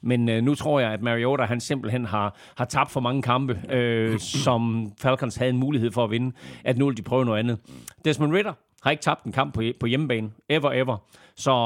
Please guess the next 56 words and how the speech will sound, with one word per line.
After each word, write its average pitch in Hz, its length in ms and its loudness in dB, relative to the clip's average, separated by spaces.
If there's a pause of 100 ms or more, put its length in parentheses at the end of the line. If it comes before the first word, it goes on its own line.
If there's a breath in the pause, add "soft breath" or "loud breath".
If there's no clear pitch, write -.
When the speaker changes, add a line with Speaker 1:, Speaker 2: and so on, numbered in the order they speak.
(240)
Speaker 1:
øh, 110 520 0
jeg 131 80 4
håber, 170 260 4
at, 113 160 -2
at 117 180 -4
det 143 120 -2
fortsætter 139 400 0
for 104 120 0
ham, 120 340 -2
øh, 113 260 2
i 123 140 2
N 104 120 0
F - 60 -4
L. 117 140 0 (920)
Øh, 127 200 0
og 120 120 0
at 120 60 0
han 113 160 -2
kommer 117 220 0
ind 127 140 -2
her 117 160 -2
og, 107 440 -2
øh, 110 140 -2 (300 loud breath)
og 113 160 0
vinder 120 340 2
et 117 100 -2
par 123 100 -2
kampe 123 300 0
for 110 120 -6
Falcons, 120 380 -2
og 107 60 -4
måske 110 220 -6
endda, 107 300 -2 (140)
øh, 113 240 -4
sender 113 220 -4
dem 110 120 -4
i 101 40 -6
slutspillet. 117 500 -6
Speaker 2:
Ja, - 40 -8
det 76 100 -8
kunne 82 80 -8
være 90 60 0
en 87 60 -2
god 98 100 2
historie, 78 360 -2
ikke? 101 140 -10
Speaker 1:
Bestemt. 117 300 -2 (420 loud breath)
Speaker 2:
Så - 80 2
er 156 40 6
vi 151 60 4
faktisk, 156 320 4
øh, 131 300 6
sprunget 127 280 2
over, 139 240 4
øh, 104 220 4
opdateringerne 110 840 0